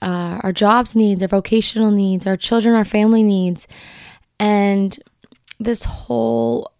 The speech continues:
idea that we also still need to have the gusto and strength of Martha. So there's this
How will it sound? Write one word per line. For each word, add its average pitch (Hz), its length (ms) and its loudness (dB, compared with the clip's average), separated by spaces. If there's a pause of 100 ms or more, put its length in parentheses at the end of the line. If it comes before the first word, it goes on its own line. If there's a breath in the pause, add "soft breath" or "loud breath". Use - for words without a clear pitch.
(640)
idea 214 640 -2
that 196 180 -4
we 202 160 -4 (100)
also 220 300 -4
still 226 320 -4
need 220 220 0
to 190 40 -4
have 202 160 -6
the 214 100 -8
gusto 208 520 -6
and 196 160 -6
strength 180 440 -6
of 170 120 -8
Martha. 170 640 -6 (880)
So - 220 -6
there's 233 380 -4
this - 160 -6